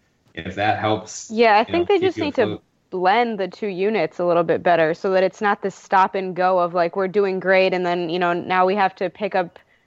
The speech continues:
Speaker 2: kind of the pieces from what the bench did, you know, and then
Speaker 1: <laughs> Right.
Speaker 2: you're falling behind type of thing. If they can find a way to,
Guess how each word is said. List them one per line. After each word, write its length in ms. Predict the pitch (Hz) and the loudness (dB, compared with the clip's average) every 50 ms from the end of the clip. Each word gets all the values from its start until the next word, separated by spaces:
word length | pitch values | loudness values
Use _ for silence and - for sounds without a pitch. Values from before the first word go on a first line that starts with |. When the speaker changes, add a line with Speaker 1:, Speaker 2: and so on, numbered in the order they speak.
| _ - | _ -8
Speaker 2:
kind 200 | - - 214 208 | -2 0 0 0
of 160 | 202 185 180 160 180 _ - | 0 -2 -4 -8 -14 _ -8
the 140 | 180 202 170 | -8 -8 -8
pieces 560 | - - - 220 214 - - 208 190 185 180 | -6 -6 -4 -4 -4 0 0 0 0 -2 -6
from 360 | - - - 196 185 180 185 | -6 0 2 2 2 2 2
what 200 | 175 180 185 - | 2 0 0 0
the 80 | - 185 | -2 -2
bench 420 | 165 165 185 180 185 202 - - | 0 2 0 0 0 -4 -6 -6
did, 260 | - 185 175 170 165 165 | -2 0 2 2 2 0
you 80 | 180 | 0
know, 160 | 180 175 170 | 0 2 2
and 160 | 170 170 180 180 | 2 2 0 0
then 180 | 175 175 175 | 0 -2 -2
Speaker 1:
<laughs> 20 | 180 | -2
Right. 100 | 175 170 | -2 -2
Speaker 2:
you're 80 | 175 | -2
falling 360 | - - 196 185 180 180 180 180 | -2 2 2 2 2 2 2 0
behind 440 | 175 170 185 196 208 208 185 180 - | -2 0 2 2 2 0 0 -2 -2
type 160 | 202 175 160 | -2 -2 -2
of 100 | 175 170 | -2 -4
thing. 220 | - 180 175 175 | -2 -4 -4 -4
If 120 | 180 175 - | -6 -6 -6
they 100 | 196 196 | -6 -4
can 140 | 196 220 214 | -4 -4 -4
find 220 | - 226 226 220 214 | -2 -2 -2 0 0
a 40 | |
way 120 | 196 196 196 | 2 2 4
to, 220 | 190 196 180 175 | 4 4 2 2